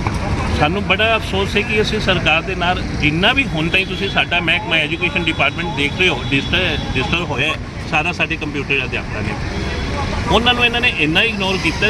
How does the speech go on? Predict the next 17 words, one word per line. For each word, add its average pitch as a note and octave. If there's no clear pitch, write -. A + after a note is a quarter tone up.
ਜਦੋਂ F#3+
ਕਿ F#3+
ਅੱਜ E3+
ਤੋਂ G3
ਤਿੰਨ F#3
ਸਾਲ G3+
ਪਹਿਲੇ F3+
ਹਰਜੋਤ D3
ਬੈਂਸ D#3
ਜੀ D#3+
ਨੇ D3+
ਆਪਦੇ E3+
ਇੱਕ G#3+
Twitter F3
ਪੇਜ, E3
ਜਿਹੜਾ E3+
ਇਹਨਾਂ F#3